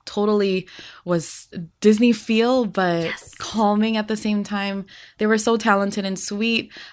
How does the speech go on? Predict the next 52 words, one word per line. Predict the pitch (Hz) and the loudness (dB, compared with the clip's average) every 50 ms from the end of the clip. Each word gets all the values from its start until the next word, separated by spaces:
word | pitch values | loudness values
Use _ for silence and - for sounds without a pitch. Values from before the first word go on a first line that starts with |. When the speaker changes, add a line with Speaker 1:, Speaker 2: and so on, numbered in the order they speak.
| - _ - | -16 _ -2
Speaker 1:
Um, | - 185 185 185 180 - - | 2 2 4 2 2 -2 -2
I, | - 208 208 220 214 - - | 0 0 0 0 -2 -4 -4
remind | - 226 226 233 214 214 240 | -2 0 2 4 4 4 4
me | 254 262 | 4 2
who | 240 220 233 226 220 220 214 | 2 0 -2 0 0 0 -2
was | - - 202 202 190 190 | -2 -2 -2 -2 -2 -2
the | - 196 190 | -4 -4 -2
one | 185 190 185 180 | -2 -2 -2 -2
who | 180 175 185 175 | -2 -4 -4 -4
was | 175 175 - | -4 -4 -6
speaking | - - 190 185 - 185 165 | -4 -6 -6 -4 -4 -4 -2
a | - - | -2 -2
lot | 165 165 156 156 - - _ - | -2 -2 -2 -2 -4 -4 _ -6
during | - 175 160 160 156 156 160 156 160 160 165 - _ _ _ | -4 -2 -2 0 -2 -2 -4 -6 -8 -8 -12 -14 _ _ _
the | - 175 | -12 -10
concert. | 175 - - - 160 156 156 - - - 90 - - - _ _ - _ _ _ _ - | -10 -10 -10 -8 -6 -8 -8 -8 -10 -10 -10 -10 -12 -14 _ _ -20 _ _ _ _ -6
Speaker 2:
So | - - 330 311 | -2 4 4 6
that | 294 359 415 | 8 6 4
was | 403 440 403 | 4 2 -2
the | 415 | -2
thing, | 392 - 330 320 294 262 254 247 233 | -4 -2 -2 0 0 2 0 0 0
was | 240 226 220 220 202 220 | 0 0 0 -2 -4 -4
we, | 226 269 294 320 339 359 370 381 392 381 381 - - | -4 0 0 2 2 2 2 2 0 -2 -2 -2 0
um, | 294 294 285 277 269 254 240 254 220 | 2 2 4 4 2 2 0 -2 -4
because | 233 247 - 294 311 | -4 -2 -2 0 -2
it | 339 359 | -2 -2
was | - - | -6 -6
come | - - 294 285 285 | -4 -4 -4 -2 -2
as, | 285 262 233 233 - _ - | -4 -4 -6 -8 -10 _ -8
<laughs> | - - - - - - - - | 0 2 2 2 2 0 -8 -6
come | - - - 320 330 262 269 349 311 - | -4 2 4 6 6 6 6 4 4 4
as | - 320 311 302 240 - | 0 0 0 -2 -4 -6
the | - - | -6 -6
tables | 202 - 311 285 285 302 320 - | -4 -2 -2 -2 -2 -2 0 4
are | 302 285 269 | 4 4 4
available, | 262 226 262 262 254 240 214 202 214 208 220 220 | 4 4 2 2 2 0 -2 -2 -2 -2 -2 0
Speaker 1:
Yeah. | 208 202 185 170 277 | 2 4 4 6 6
Speaker 2:
I | |
was | 285 302 285 | 4 4 4
under | 330 320 311 302 | 4 4 4 2
the | 277 269 | 2 0
assumption | 262 - 277 262 254 - 262 247 | -2 -2 -2 -4 -4 -4 -6 -6
we | 233 240 240 | -4 -4 -4
were | 233 233 | -4 -4
in | 226 226 | -4 -6
a | 226 | -6
specific | - - - 233 208 - 214 233 214 - - | -8 -8 -6 -6 -6 -4 -4 -4 -6 -6 -6
area | - 190 214 226 233 254 262 262 | -8 -4 -2 0 0 0 0 0
in | 262 262 | -2 -2
our | 269 269 269 | -2 -2 -2
zone. | 233 233 269 269 190 202 | -2 0 0 2 2 4
Speaker 1:
Yeah. | - 330 160 | 2 2 0